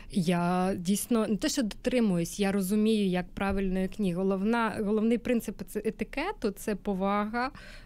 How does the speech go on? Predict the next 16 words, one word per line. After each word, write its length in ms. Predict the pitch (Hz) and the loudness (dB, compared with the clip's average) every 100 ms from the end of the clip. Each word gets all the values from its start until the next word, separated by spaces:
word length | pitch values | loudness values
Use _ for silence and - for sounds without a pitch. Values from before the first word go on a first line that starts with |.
| - | -10
до, 540 | 175 190 202 202 196 196 - - 220 - - | -2 0 2 0 -2 -6 -14 -18 -16 -12 -2
е, 200 | 202 196 | 0 0
тої 280 | 190 214 202 | 2 2 2
людини, 380 | 190 226 262 | 2 2 2
з 60 | 233 | 0
ким 240 | - 208 | -2 -2
ти 120 | 190 214 | 0 -2
є. 340 | 175 185 165 | 0 -2 -2
Це 180 | - 202 | -2 -4
кос-, 120 | 196 | -4
стосується 640 | - - 185 214 185 180 | -8 -6 -4 0 0 0
і 40 | 170 | 0
зовнішнього 580 | 202 254 247 - 220 | 2 2 2 0 0
вигляду, 460 | 202 214 202 190 185 | 0 0 0 -2 0
як 360 | 185 180 185 - | 0 0 -2 -2
ми 260 | 175 175 | 0 0